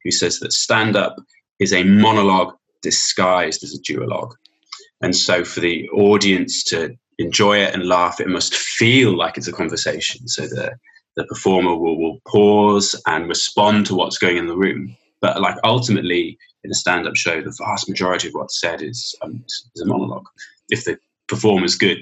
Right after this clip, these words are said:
it doesn't feel that way. It feels like they're having a conversation with you. A good, like, comedy show will have an excellent host, uh, an excellent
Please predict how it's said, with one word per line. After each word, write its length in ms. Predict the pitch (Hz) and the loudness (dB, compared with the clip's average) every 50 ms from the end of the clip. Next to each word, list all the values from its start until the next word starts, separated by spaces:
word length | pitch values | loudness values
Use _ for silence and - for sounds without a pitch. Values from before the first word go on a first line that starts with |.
| - | -8
it 100 | 98 95 | -8 -6
doesn't 200 | 92 87 - - | -6 -6 -6 -4
feel 200 | - 98 92 87 78 | -2 0 0 0 -2
that 100 | - - | -6 -8
way. 160 | - - - - 120 - - - | -8 -8 -10 -10 -12 -14 -18 -18
It 80 | - - - | -20 -8 -4
feels 400 | - 90 95 95 95 92 90 85 | 0 2 2 4 2 2 0 -2
like 100 | - - | -6 -8
they're 80 | - - | -10 -10
having 220 | - 76 76 78 | -12 -12 -10 -10
a 80 | 78 - | -12 -12
conversation 600 | - 78 - - - - 80 80 - - 82 82 | -12 -14 -12 -10 -10 -8 -8 -8 -8 -6 -6 -8
with 120 | 78 - | -8 -8
you. 180 | - - - 113 - - - - - - - | -8 -10 -12 -12 -16 -20 -20 -20 -12 -8 -6
A 60 | - | -4
good, 340 | 120 - 135 123 120 120 - - 104 | 0 2 2 2 2 0 -2 -4 -4
like, 240 | 95 85 80 - | -2 -2 -2 -2
comedy 280 | - - 92 85 85 82 | -2 -4 -2 -2 -2 -4
show 240 | 78 - 92 85 80 | -2 -2 0 0 0
will 140 | 78 80 78 | -2 -4 -4
have 160 | 82 82 78 | -4 -2 -2
an 60 | 85 | -2
excellent 500 | 85 82 - - - 87 80 76 - - | -2 -2 -4 -8 -10 -8 -8 -8 -6 -2
host, 380 | - 90 92 95 92 - - 80 | 0 0 0 0 -2 -6 -8 -8
uh, 60 | 78 | -12
an 140 | - - - | -12 -10 -10
excellent 380 | - - - - - - - - | -10 -8 -8 -8 -8 -10 -12 -10